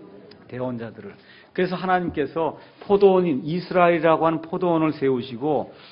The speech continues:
그 거기서 열매를 받으려고 자기의 종들 대언자들 보내고, 보내고, 보내고 할 때마다 죽이고 때리고 핍박하고 그러니까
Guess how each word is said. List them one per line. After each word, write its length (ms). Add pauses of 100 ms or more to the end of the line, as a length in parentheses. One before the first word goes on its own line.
(140)
그 120
거기서 320
열매를 480
받으려고 840 (220)
자기의 340
종들 360
대언자들 520
보내고, 400 (200)
보내고, 440
보내고 260
할 140
때마다 240
죽이고 600 (200)
때리고 440 (160)
핍박하고 520
그러니까 520